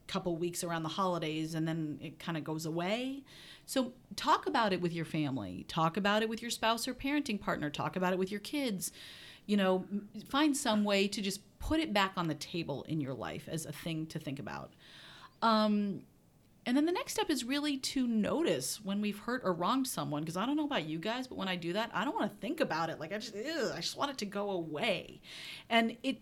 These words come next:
it, it feels yucky, but sort of being willing to sit in that space of, "I screwed up,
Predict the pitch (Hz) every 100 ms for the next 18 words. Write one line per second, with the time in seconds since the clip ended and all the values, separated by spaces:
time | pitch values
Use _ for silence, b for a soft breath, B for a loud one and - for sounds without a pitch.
0 | - 269 - 269 - 214 277 403 262 185
1 | 220 - - 170 - - - 190 226 -
2 | - _ _ - 254 226 190 - 185 233
3 | 254 208 185 196 254 262 214 190 185 B
4 | B B B B _ - 220 - - -
5 | - - - - 277 277 240 196 - 196
6 | 175 180 165 151 - - _ - 175 -
7 | - 180 214 233 170 170